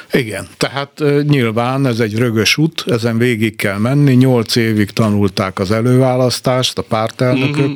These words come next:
Speaker 1: ugye ezt a tagság kényszerítette ki a pártelnökökből, nem ők akartak igazából
Speaker 2: Vagy nem is a tagság, hanem az
Speaker 1: előválasztást.
Speaker 2: összes választó.
Speaker 1: Az összes
Speaker 2: Igen,
Speaker 1: választópolgár, igen. igen, igen, igen.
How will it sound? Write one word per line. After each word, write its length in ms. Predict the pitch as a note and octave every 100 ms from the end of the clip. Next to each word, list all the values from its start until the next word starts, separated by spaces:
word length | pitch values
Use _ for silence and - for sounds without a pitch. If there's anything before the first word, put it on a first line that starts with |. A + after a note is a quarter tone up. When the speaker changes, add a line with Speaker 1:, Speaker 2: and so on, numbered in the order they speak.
| - - -
Speaker 1:
ugye 200 | A#2 B2
ezt 220 | B2+ A#2
a 40 | B2
tagság 520 | - C#3 - - G#2+
kényszerítette 920 | - A2+ G#2+ G#2+ G#2 G2+ G#2 F#2+ G#2+
ki 160 | - A2
a 60 |
pártelnökökből, 1080 | G2+ G#2 G2 - G#2+ G2+ G2+ - G2 G2 G#2+
nem 220 | A#2 C3 A2+
ők 200 | G2+ B2+
akartak 640 | - D3+ C#3+ - D3+ - - - - -
igazából 600 | A#2 A2 A#2 A2+ A2 A2
Speaker 2:
Vagy 20 |
nem 140 | C3 C#3
is 120 | B2+
a 80 | A2
tagság, 260 | G#2+ C3
hanem 120 | A#2 B2
az 20 | A#2+
Speaker 1:
előválasztást. 440 | A#2 A2 A2+ C3
Speaker 2:
összes 220 | G2+ G#2
választó. 480 | G#2 F2+ D#2+ - -
Speaker 1:
Az 100 | D3
összes 320 | F#3+ - D3
Speaker 2:
Igen, 140 | A2 A#2+
Speaker 1:
választópolgár, 920 | A2 F#2 D#2+ G2 F#2+ G2 F2 F#2 F#2+
igen. 300 | A#2+ F2+ E2+
igen, 260 | G2 F2 F#2+
igen, 100 | F#2
igen. 200 | F2+